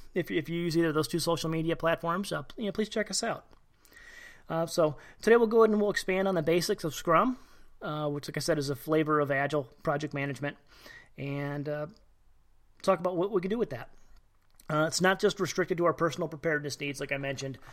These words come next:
Uh, we can use it individually. We can use it within our immediate families, uh, both our households or extended families or, or communities or what,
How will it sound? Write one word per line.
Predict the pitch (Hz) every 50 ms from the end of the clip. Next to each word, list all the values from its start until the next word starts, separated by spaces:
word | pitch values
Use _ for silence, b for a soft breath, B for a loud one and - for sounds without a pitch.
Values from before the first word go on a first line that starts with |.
| B B B B -
Uh, | 127
we | 135 156 165
can | 175 170
use | 175 170 156
it | 165 165
individually. | 165 165 156 156 160 156 170 160 165 165 165 165 151 127 135
We | 147 147
can | - 151
use | 151 151 151 147
it | 160
within | 147 131 139 147 143
our | 135
immediate | 135 151 147 139 135 131 117
families, | - 170 175 170 175 175 170 175 175 - - - - - -
uh, | 143 135 135 139 139 127 127 - -
both | 165 160 151 151
our | 135 131
households | 143 151 147 147 135 - 151 147 147 147 147 127 127
or | 117
extended | 123 - - 156 151 143 135 123
families | 147 143 143 143 143 139 139 139 139 120
or, | 123 120 117 110 B B B B B
or | 147 139
communities | - - 131 143 147 147 147 139 139 147 143 127
or | 135 131 135
what, | 135 135 135 -